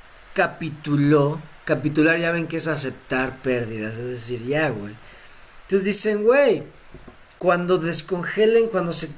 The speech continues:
se acabe el contrato, se va a vender porque todos necesitan dinero". Pero estaba pensando, y digo, tal vez ya la gente aceptó y ya es, porque ese dinero ya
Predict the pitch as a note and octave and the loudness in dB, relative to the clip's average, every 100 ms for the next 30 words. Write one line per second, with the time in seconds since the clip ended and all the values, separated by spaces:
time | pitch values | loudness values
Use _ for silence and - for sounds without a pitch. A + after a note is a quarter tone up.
0 | - F3 D#3 G3 G#3+ G#3+ G#3+ D#3+ D3 D#3+ | -6 -4 -2 2 2 0 -2 -6 -4 -4
1 | E3 D#3 F#3+ G3+ - - - - - - | -4 -2 -4 -4 -12 -20 -20 -20 -20 -20
2 | - - - D#3+ D#3+ F#3+ G3+ F3 F3 F3+ | -20 -18 -8 -6 -2 0 0 2 2 0
3 | - C#3+ D3 E3+ F#3+ F#3 D3+ C3+ B2+ C#3+ | -2 -8 -6 2 2 2 0 -2 -4 -6
4 | D3+ C#3 B2+ C3+ D3+ D3 - - - - | -4 -2 -2 -2 -4 -4 -12 -20 -20 -4
5 | D#3+ D3+ F#3+ G3+ G#3 F#3 D3+ - - E3+ | -2 2 4 4 2 -4 -4 -2 -2 -4
6 | C#3+ A#2 G2 - - - - - - - | -6 -10 -12 -20 -20 -20 -20 -20 -20 -20
7 | - C#3 D3+ D#3 D#3 G3+ B3 D4+ - F4 | -10 -2 0 0 0 0 0 -2 -4 -2
8 | C#4 B3+ A#3 A3+ A#3+ A3 - F#3+ - - | -2 -2 -4 -2 0 2 2 -2 -6 -4
9 | G#3 G#3 G#3 G#3 G#3 G#3 G3 F#3 D3+ D3+ | 2 4 6 6 6 6 6 4 0 2
10 | F#3+ F#3+ - - - - - - E3+ E3 | 4 4 2 -2 -8 -20 -20 -4 -2 0
11 | C4 C4 E4 C4 G3+ A#3 A3+ E3+ G3 A3+ | 0 -2 0 2 4 6 4 4 4 4
12 | A#3 - - | 2 0 -16